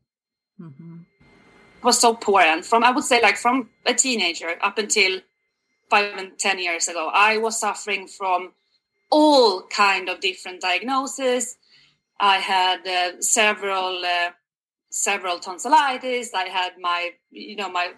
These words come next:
Speaker 2: always had a throat infection during my, uh, adult time. I was extremely stressed. I was constantly in pain in my stomach, and the doctors could never realize, "What is this? What is the root cause of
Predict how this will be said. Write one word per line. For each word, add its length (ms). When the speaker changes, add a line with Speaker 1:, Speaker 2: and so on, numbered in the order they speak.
Speaker 2:
always 340
had 160
a 40
throat 260
infection 680
during 320
my, 340
uh, 260
adult 300
time. 360
I 100
was 300
extremely 440
stressed. 560
I 120
was 140
constantly 540
in 100
pain 300
in 80
my 120
stomach, 960
and 240
the 60
doctors 400
could 220
never 260
realize, 500
"What 200
is 180
this? 220
What 160
is 100
the 120
root 280
cause 300
of 180